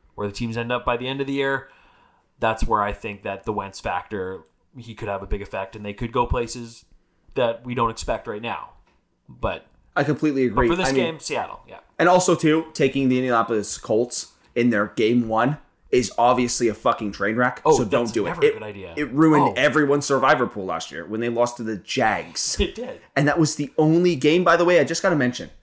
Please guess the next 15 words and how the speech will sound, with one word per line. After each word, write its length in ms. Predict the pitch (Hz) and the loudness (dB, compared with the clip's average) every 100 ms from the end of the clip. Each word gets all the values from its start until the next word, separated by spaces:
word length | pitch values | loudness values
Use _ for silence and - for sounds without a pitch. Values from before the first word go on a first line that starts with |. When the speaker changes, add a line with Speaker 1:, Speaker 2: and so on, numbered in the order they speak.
| _ _ _ | _ _ _
Speaker 2:
that 100 | 160 | 0
was 140 | 147 - | 0 0
the 160 | 135 - | -8 0
only 340 | 160 185 202 165 | 4 6 4 2
game 480 | 123 143 156 190 202 _ - | 0 2 2 0 -4 _ 2
that 180 | 135 | 4
the 100 | 139 | 4
Jacksonville 600 | 110 - 143 - 160 135 131 | 0 2 2 2 -2 2 2
Jaguars 640 | 127 135 147 151 151 - | 4 2 4 2 0 -4
won 440 | 107 131 151 170 | 0 2 4 2
the 160 | 131 127 | 0 0
entirety 540 | 123 - 135 135 123 | 0 0 2 4 4
of 80 | 117 | 2
that 160 | 110 104 | 0 -4
season. 320 | 113 92 67 | -8 -10 -14